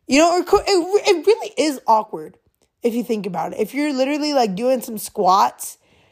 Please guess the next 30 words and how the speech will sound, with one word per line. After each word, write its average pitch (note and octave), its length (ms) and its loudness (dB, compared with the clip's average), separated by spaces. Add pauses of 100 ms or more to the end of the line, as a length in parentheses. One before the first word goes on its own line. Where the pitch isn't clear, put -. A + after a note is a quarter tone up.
(220)
then, A#3+ 160 -2
like, B3 220 0
your A#3+ 100 -4
best G#3 320 0
friend A3 220 -4
behi-, F#3+ 260 -2
or, A3 160 6
like, G3+ 220 -2
your G3+ 140 0
friend A3 560 -6 (260)
right A#3 200 2
next G3+ 340 -8
to B3+ 80 -2
you B3+ 160 0
is G#3 100 -4
just, G#3+ 160 -10
like, G#3 300 -2 (920)
squatting A#3 680 2
with A3 260 2
you A#3 140 -2
at A#3 100 -4
the - 80 -14
same A3 320 0
exact G#3 320 0
time. G#3 360 -4
It's G3+ 120 -6
just - 160 -12
like, F#3+ 240 -10 (220)
wow. - 640 -10 (600)
That's - 1800 -10